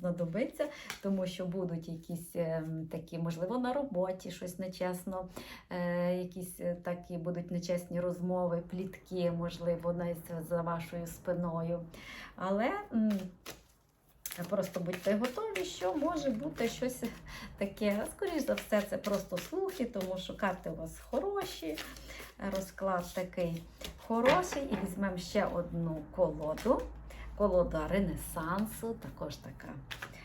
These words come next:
гарна колода, я її люблю, <laughs> така вона незвична. І, е,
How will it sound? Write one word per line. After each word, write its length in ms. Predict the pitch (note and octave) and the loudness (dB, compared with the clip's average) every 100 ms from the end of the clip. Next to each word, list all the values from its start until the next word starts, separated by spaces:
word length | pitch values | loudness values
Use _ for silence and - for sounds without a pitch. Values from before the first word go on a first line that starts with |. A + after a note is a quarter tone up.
| - - | -8 -6
гарна 440 | D#3 D3 D3 D#3 D#3 - | -6 -4 -2 -2 -4 -4
колода, 500 | D3+ - E3 A3 D#4+ - - | -6 -4 0 2 0 -2 -4
я 100 | D#3+ | -6
її 320 | C#3+ C3 D3+ D3 | -4 -4 -4 -4
люблю, 480 | D#3 E3 C#3+ F3 A#3+ | -4 -4 0 2 2
<laughs> 60 | - | 2
така 420 | - - - D3+ | -2 -2 -6 -6
вона 280 | D3 D3+ D3 D3 | -6 -6 -6 -4
незвична. 760 | D3 C3 F3+ C4 F4+ - F4 F4+ - - A3+ - - - - - - - - | -4 -4 -2 -2 -2 -6 -6 -8 -10 -12 -12 -12 -12 -12 -12 -12 -12 -14 -2
І, 340 | A3 A#3 A#3+ A3+ G#3+ - - - - - - - - - - - - - - - - - | 2 4 4 4 2 -2 -14 -20 -20 -20 -20 -20 -20 -20 -20 -20 -20 -20 -20 -16 -12 -4
е, 220 | E3 | -2